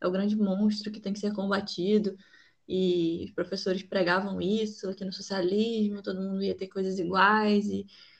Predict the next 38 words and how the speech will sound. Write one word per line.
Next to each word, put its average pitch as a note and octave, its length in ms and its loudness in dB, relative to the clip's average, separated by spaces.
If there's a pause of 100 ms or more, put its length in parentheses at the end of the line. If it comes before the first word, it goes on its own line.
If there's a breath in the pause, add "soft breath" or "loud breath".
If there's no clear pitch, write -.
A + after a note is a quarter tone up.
(120 soft breath)
e... F3+ 640 4 (880)
eu G3 80 2
me G#3+ 80 6
lembro A#3 220 4
até A3+ 120 0
de A3+ 100 -2
pensar C4 440 2
na B3+ 80 2
escola, G#3+ 580 2 (600 soft breath)
né, G#3 240 -2
quando G3 180 2
falava G3 340 4
assim, A3 120 -4
"Não, C4 380 0
porque G#3+ 640 0
no, G#3 380 0
no G#3+ 60 4
comunismo B3+ 720 2 (200)
todo C4+ 180 2
mundo D4 160 0
vai C#4+ 140 -2
ter D4 380 0
a B3+ 60 0
mesma C#4 300 0
coisa, A#3 500 2 (460 soft breath)
né, F#3 120 0
mas, G#3 220 4
mas A3+ 220 4
você A#3 180 0
não B3+ 120 8
teria C#4 240 4
uma C4+ 160 2
Coca-Cola, G3+ 720 2
você F#3+ 160 -6
não F#3+ 120 -2
teria F#3 220 -2
um F3+ 100 0
iPhone", G3+ 640 0